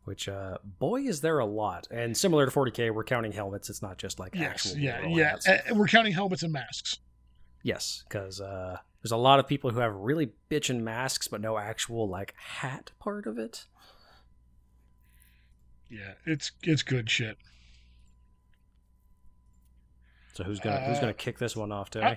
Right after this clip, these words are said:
Speaker 2: l-, let's, uh, let's have you, you kick off first, Andrew. So we're gonna do our top five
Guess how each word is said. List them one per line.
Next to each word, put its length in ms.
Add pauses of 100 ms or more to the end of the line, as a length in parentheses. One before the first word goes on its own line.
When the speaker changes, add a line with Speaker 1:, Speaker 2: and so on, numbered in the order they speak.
(140)
Speaker 2:
l-, 240
let's, 280
uh, 160
let's 220
have 160
you, 320
you 160
kick 240
off 160
first, 300
Andrew. 200
So 260 (300)
we're 160
gonna 180
do 280
our 220
top 360
five 680